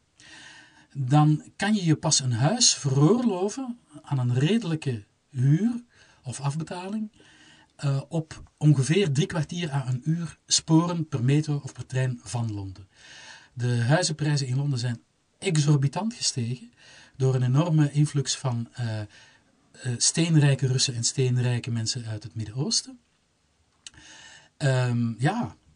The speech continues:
dus, dus, eh, werken in Londen en wonen, als je een gemiddeld inkomen hebt, dat kan bijna niet in het centrum van Londen.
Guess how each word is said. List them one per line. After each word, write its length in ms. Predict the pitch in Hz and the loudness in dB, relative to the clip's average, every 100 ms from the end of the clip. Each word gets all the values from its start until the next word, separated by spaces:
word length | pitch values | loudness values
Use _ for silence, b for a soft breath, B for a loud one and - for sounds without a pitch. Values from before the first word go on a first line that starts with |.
| _ | _
dus, 280 | 135 - - | -6 -2 -2
dus, 420 | 123 117 - - | -2 0 0 -2
eh, 580 | 131 117 123 _ _ 127 120 123 | -12 -20 -20 _ _ -10 -8 -2
werken 320 | 123 190 180 135 | 2 2 2 0
in 100 | 131 | 2
Londen 400 | 143 190 202 151 _ _ | 2 0 -6 -10 _ _
en 320 | - 131 120 117 | -4 -2 0 0
wonen, 420 | 123 151 214 - | 2 0 -2 -8
als 160 | - - | -10 -8
je 60 | |
een 60 | 113 | -2
gemiddeld 300 | 123 185 135 | -2 -2 -2
inkomen 400 | 151 - 175 165 | -2 -4 -6 -6
hebt, 180 | 160 _ B B B B B B B | -6 _ B B B B B B B
dat 180 | 117 - | -10 -6
kan 160 | 110 | -6
bijna 180 | 247 330 | -6 -2
niet 220 | 320 - | -2 -2
in 80 | 135 | -4
het 100 | 117 | -2
centrum 260 | 127 107 104 | -4 -4 -6
van 100 | 104 | -8
Londen. 220 | 98 | -10